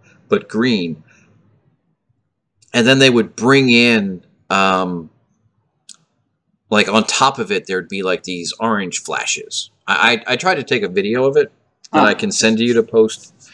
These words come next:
Speaker 1: if you're gonna do a show notes for this, um, just to,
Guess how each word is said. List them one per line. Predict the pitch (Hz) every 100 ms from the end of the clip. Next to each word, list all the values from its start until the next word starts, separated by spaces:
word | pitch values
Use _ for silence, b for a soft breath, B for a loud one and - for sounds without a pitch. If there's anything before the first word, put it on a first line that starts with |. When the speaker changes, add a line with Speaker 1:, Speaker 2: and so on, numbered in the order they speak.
| b b _
Speaker 1:
if | 107 -
you're | 98
gonna | 98 90
do | 95 90
a |
show | 78 110 101
notes | 90 -
for | -
this, | 76 76 - - _ _ _ _ _
um, | 78 76 73 73 78
just | 87 - -
to, | 78 73